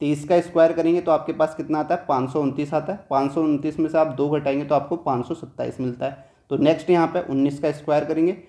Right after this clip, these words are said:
उन्नीस का स्क्वायर आपके पास तीन सौ इकसठ होता है, इसमें से आपका दो घटाएंगे तो थ्री फिफ्टी नाइन इसका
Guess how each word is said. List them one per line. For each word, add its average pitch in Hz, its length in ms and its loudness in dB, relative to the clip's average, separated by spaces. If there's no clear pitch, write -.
उन्नीस 151 300 4
का 170 200 2
स्क्वायर 160 340 2
आपके 160 200 2
पास 160 260 -4
तीन 139 160 -4
सौ 135 100 -6
इकसठ 143 340 -6
होता 151 200 -4
है, 165 60 -2
इसमें 151 220 -4
से 147 100 -2
आपका 143 260 0
दो 139 220 -2
घटाएंगे 143 360 0
तो 165 180 -2
थ्री 156 200 -6
फिफ्टी 143 320 -6
नाइन 139 260 0
इसका 170 280 -6